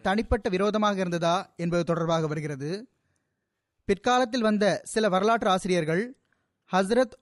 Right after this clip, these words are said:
உமர் ரலியல்லாஹு அவர்களின் ஷஹாதத் எந்த ஒரு தனிப்பட்ட விரோதம் காரணமாகவும் இருக்கவில்லை, மாறாக அது ஒரு சதித்திட்டமாக இருந்தது என்றும் எழுதியுள்ளார்கள். எவ்வாறு இருப்பினும் அவர்களின் கருத்துக்களையும் நாம் பார்க்கின்றோம். ஹஸ்ரத் உமர் ரலியல்லாஹு அவர்கள் போன்ற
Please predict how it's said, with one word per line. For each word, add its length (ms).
உமர் 220
ரலியல்லாஹு 240
அவர்களின் 460
ஷஹாதத் 520
எந்த 340
ஒரு 360
தனிப்பட்ட 480
விரோதம் 380
காரணமாகவும் 640
இருக்கவில்லை, 580
மாறாக 680
அது 240
ஒரு 360
சதித்திட்டமாக 640
இருந்தது 520
என்றும் 280
எழுதியுள்ளார்கள். 640
எவ்வாறு 400
இருப்பினும் 580
அவர்களின் 460
கருத்துக்களையும் 760
நாம் 220
பார்க்கின்றோம். 640
ஹஸ்ரத் 380
உமர் 200
ரலியல்லாஹு 220
அவர்கள் 360
போன்ற 520